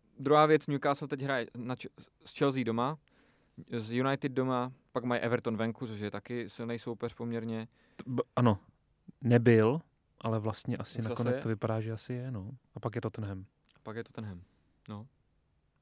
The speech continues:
Speaker 1: Takže Newcastle, spíš se zbavovat.
Speaker 2: Prodám,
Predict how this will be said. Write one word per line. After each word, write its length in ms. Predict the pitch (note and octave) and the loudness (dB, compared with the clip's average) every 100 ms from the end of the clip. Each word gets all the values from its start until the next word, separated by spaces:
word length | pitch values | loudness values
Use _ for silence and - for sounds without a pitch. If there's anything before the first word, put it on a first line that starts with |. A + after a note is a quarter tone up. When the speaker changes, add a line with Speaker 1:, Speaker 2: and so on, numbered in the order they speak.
| _ _ _ _ - | _ _ _ _ -10
Speaker 1:
Takže 200 | B2+ D3+ | -8 -8
Newcastle, 540 | D3 D3 C#3+ D#3 C#3+ - _ _ | -2 0 0 -2 -4 -8 _ _
spíš 220 | - D#3+ | -16 -6
se 100 | F#3 | -2
zbavovat. 500 | C3+ C3 A#2+ A#2 B2+ - - - _ _ _ - | 2 4 4 2 -2 -12 -20 -20 _ _ _ 4
Speaker 2:
Prodám, 440 | B2+ B2 A2+ | 8 10 10